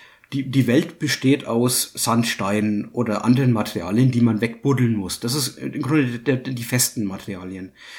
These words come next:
Es gibt natürlich auch, ähm, flüssige Materialien wie Wasser oder verschmutztes Wasser, ähm, die man dann, also das verschmutzte Wasser muss man erst reinigen, damit's wirklich für die Pflanzen dann eingesetzt werden kann oder für bestimmte andere Sachen.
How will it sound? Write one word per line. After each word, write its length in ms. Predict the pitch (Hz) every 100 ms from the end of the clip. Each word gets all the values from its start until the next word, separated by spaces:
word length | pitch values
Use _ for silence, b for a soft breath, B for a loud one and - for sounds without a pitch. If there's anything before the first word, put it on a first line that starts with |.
| B B
Es 80 |
gibt 160 | - 131
natürlich 340 | 143 143 135
auch, 320 | 123 120 - -
ähm, 180 | 117
flüssige 420 | 104 135 131 165 175
Materialien 520 | 170 170 160 170 131
wie 120 | 117
Wasser 340 | 107 - 180
oder 140 | 147 117
verschmutztes 640 | 113 - 151 170 175 147
Wasser, 380 | 160 143 160 151 B B B B B B B B -
ähm, 840 | 127 127 127 127 123 120 117 - _ -
die 120 | 139
man 220 | 127 117
dann, 220 | 110 104 110 123 110 113
also 200 | 123 127
das 120 | 113
verschmutzte 500 | - 123 139 135 139
Wasser 180 | 123 131
muss 180 | 123 113
man 120 | 123
erst 180 | 123 -
reinigen, 440 | 104 139 160 151
damit's 360 | 143 131 131 127
wirklich 280 | 127 131 123
für 200 | 123 107
die 120 | 101
Pflanzen 380 | - 107 120 143
dann 140 | 131
eingesetzt 440 | 127 127 123 127
werden 200 | - 127
kann 180 | 127 120
oder 160 | 113 104
für 180 | - 101
bestimmte 680 | 107 - 113 104 104 104 B B B B
andere 260 | 107 113
Sachen. 380 | 127 131 131 151